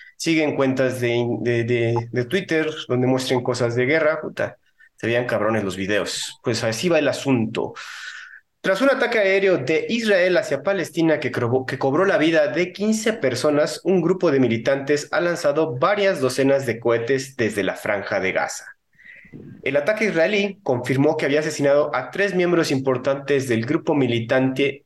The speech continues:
Islamic Jihad. Sin embargo, el ataque también incluyó el daño colateral de asesinar a las esposas e incluso algunos hijos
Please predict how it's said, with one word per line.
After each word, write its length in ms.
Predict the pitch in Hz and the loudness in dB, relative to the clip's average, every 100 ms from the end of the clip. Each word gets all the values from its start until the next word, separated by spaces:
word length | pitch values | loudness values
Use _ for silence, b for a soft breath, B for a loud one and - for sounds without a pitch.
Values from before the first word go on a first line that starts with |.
| _ | _
Islamic 580 | - 104 110 117 127 127 | -10 -2 0 0 -2 -4
Jihad. 440 | 110 101 - 87 - - _ B B B | -6 -6 -4 -6 -8 -16 _ B B B
Sin 160 | - 151 | 0 2
embargo, 540 | 165 175 165 175 170 | 2 2 0 -2 -6
el 160 | - 127 | -2 0
ataque 320 | 123 180 185 | 0 0 -2
también 300 | - 139 143 | 0 2 2
incluyó 500 | 147 139 127 135 135 | 0 0 2 2 2
el 160 | 127 131 | 0 0
daño 300 | 170 185 - | 0 0 0
colateral 640 | 180 185 180 - 127 139 | 0 2 2 2 2 0
de 100 | - | -2
asesinar 520 | 117 113 117 123 101 - | -2 -2 0 0 0 -2
a 80 | 131 | -2
las 220 | 165 - | -2 -4
esposas 500 | - 143 131 135 135 | -2 0 2 0 0
e 80 | 127 | -2
incluso 360 | 113 127 131 | 0 0 0
algunos 420 | 127 147 170 160 | 0 2 0 0
hijos 400 | 151 - 143 - | -4 -2 -2 -4